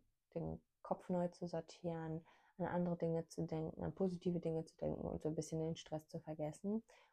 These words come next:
oder irgendwas, was einen vielleicht auch nur geärgert hat. Das passiert ja auch. Von daher gibt es ja auch, äh, da die Möglichkeit, weil du natürlich, wenn du läufst, kannst du jetzt nicht da irgendwie anfangen, ähm, ein Buch zu lesen. Das ist vielleicht dann doch sehr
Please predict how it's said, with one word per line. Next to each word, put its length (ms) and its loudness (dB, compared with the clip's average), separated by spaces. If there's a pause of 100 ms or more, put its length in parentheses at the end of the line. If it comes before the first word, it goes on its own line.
oder 160 4
irgendwas, 340 2
was 160 -4
einen 180 -2
vielleicht 360 -4
auch 100 -18
nur 240 -2
geärgert 560 0
hat. 240 -4
Das 320 -20
passiert 340 -2
ja 160 -6
auch. 200 0 (1000)
Von 140 4
daher 340 4 (880)
gibt 220 2
es 140 2
ja 220 0
auch, 180 -6 (140)
äh, 100 -8 (200)
da 300 6
die 100 4
Möglichkeit, 680 0
weil 80 2
du 80 -2
natürlich, 400 0
wenn 100 2
du 100 2
läufst, 460 0
kannst 220 -2
du 60 4
jetzt 220 0
nicht 300 -2
da 160 -4
irgendwie 380 -8
anfangen, 580 0 (400)
ähm, 380 -2
ein 100 -4
Buch 200 2
zu 160 -14
lesen. 280 -2
Das 200 -10
ist 120 -8
vielleicht 320 -18
dann 100 4
doch 200 -4 (180)
sehr 160 -6